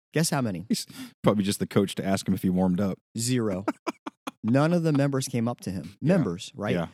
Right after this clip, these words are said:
Speaker 1: The, the, the owner, uh, talked to him in passing.
Speaker 2: Yeah.
Speaker 1: Okay. And that was about it.
Speaker 2: Yeah.
Speaker 1: They hung out afterwards to talk about, like, joining and, like, the process of that.
Speaker 2: Uh-huh.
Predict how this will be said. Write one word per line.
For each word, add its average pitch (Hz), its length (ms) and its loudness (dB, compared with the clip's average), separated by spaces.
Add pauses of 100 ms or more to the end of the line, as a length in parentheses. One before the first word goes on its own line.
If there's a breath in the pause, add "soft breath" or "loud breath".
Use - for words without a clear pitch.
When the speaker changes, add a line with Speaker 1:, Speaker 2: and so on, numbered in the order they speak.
(180)
Speaker 1:
The, 113 140 -2 (140)
the, 117 340 0 (100)
the 110 160 -4
owner, 127 560 -2 (140)
uh, 104 180 -6
talked 113 280 -6
to 143 80 -2
him 120 100 0
in 104 80 -4
passing. 127 560 -6 (160)
Speaker 2:
Yeah. 85 180 0 (160)
Speaker 1:
Okay. 127 440 -4
And 107 120 -4
that 92 120 -6
was 104 200 -8
about 101 220 -4
it. 120 260 -4 (100)
Speaker 2:
Yeah. 151 160 -6
Speaker 1:
They 113 120 0
hung 123 240 0
out 110 280 -4
afterwards 131 840 -6 (380)
to 107 460 -2
talk 117 300 -8
about, 98 320 -6
like, 85 240 -10 (160)
joining 110 600 -4
and, 90 180 -6 (100)
like, 92 180 -10
the 95 60 -12
process 107 540 -8
of 123 100 -8
that. 120 300 -6
Speaker 2:
Uh-huh. 90 180 -2